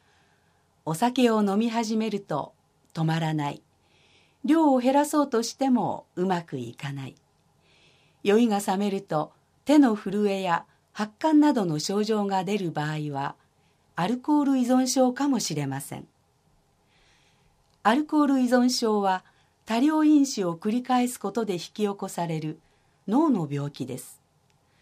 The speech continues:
世界保健機関、ダブリューエイチオーで健康被害が少ないと言われているお酒の量は、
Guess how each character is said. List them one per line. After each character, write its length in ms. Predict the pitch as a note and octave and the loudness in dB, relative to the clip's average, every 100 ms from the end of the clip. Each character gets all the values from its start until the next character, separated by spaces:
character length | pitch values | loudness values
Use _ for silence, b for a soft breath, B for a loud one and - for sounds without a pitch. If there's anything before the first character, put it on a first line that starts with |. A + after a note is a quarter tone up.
| _ _ _ _ _ _ | _ _ _ _ _ _
世 180 | - D#4+ | -6 -2
界 260 | D#4+ C4 G#3 | 4 4 2
保 160 | G3 | -2
健 300 | G3 A#3+ A3+ | 0 0 -2
機 180 | G#3+ G#3 | -6 -8
関、 320 | - C3+ D#3 _ _ _ _ _ _ - | -8 -10 -12 _ _ _ _ _ _ -8
ダ 140 | G3+ G#3+ | -4 0
ブ 100 | D4 | 2
リ 140 | D4 | 2
ュ 160 | B3+ B3 | 0 -2
ー 60 | |
エ 40 | A#3 | -2
イ 100 | A#3+ | -2
チ 160 | - | -6
オ 180 | G#3+ G#3 | -4 -2
ー 40 | D#3+ | -2
で 220 | D3+ D3+ b b b b | -6 -8 b b b b
健 200 | - C#4+ | 0 2
康 260 | D4+ D4+ C#4+ | 2 2 2
被 120 | C#4+ | 4
害 240 | C#4 A3 | 4 2
が 160 | F3+ D#3+ | 0 -4
少 220 | - C4 | -4 -2
な 140 | C4 B3+ | 0 0
い 100 | B3 | -2
と 100 | F3+ | -4
言 120 | F3+ | -2
わ 120 | G3+ | -2
れ 100 | G3+ | -4
て 180 | G3+ F#3+ | -6 -6
い 140 | F3 | -6
る 200 | E3 D#3 - | -6 -8 -10
お 60 | |
酒 320 | E3 G#3+ G#3+ G3+ | -8 -6 -4 -4
の 140 | G3 | -2
量 260 | G3 E3+ C#3 | -4 -4 -6
は、 220 | C3+ | -8